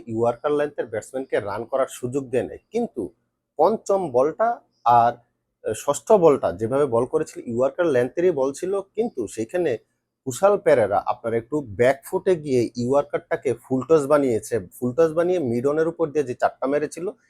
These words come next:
সেইখানে খেলার মোটা-, মোটামুটি ঘুরে গেছে। এবং তারপরের বলটা সেম ক্যাটাগরির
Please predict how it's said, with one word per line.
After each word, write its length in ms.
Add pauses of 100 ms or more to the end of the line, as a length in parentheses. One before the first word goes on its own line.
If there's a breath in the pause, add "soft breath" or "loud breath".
(140)
সেইখানে 420
খেলার 300
মোটা-, 360 (260)
মোটামুটি 500 (320)
ঘুরে 320
গেছে। 320 (200)
এবং 280 (160)
তারপরের 640
বলটা 340
সেম 340
ক্যাটাগরির 540